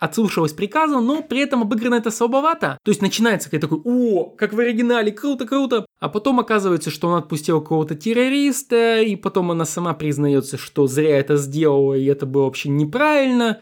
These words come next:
Ослушалась приказа непонятно почему, непонятно зачем. Сидишь и думаешь:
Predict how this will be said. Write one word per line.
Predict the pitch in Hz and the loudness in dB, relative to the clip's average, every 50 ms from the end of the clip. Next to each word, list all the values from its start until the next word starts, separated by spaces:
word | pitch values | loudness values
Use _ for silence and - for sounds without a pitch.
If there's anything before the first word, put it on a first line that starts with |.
| _ - | _ -8
Ослушалась | 160 143 - - 190 165 - 160 151 151 | -8 -4 0 0 0 0 2 0 0 0
приказа | 151 165 147 - 180 160 139 156 | -2 -6 -2 0 0 0 0 0
непонятно | 156 147 147 160 160 156 151 151 151 143 | 0 0 0 0 -2 -2 -2 -4 -6 -6
почему, | 147 156 147 - - 156 147 147 151 | -4 -4 -4 -4 -2 0 2 2 2
непонятно | 147 143 147 147 139 135 143 139 135 139 - 147 139 | 2 2 2 0 0 2 2 0 0 -2 -2 -4 -4
зачем. | 123 123 143 156 151 151 - - - - 262 262 269 277 277 269 254 254 247 240 226 - _ _ _ _ | -2 0 -2 -2 -2 -2 -6 -8 -6 -4 0 0 2 2 4 2 2 2 2 0 -2 -6 _ _ _ _
Сидишь | - - 160 185 240 208 - | -10 -8 -4 -2 -2 -2 -2
и | 185 | -2
думаешь: | 170 175 165 147 135 - - | -2 0 0 0 0 -2 -4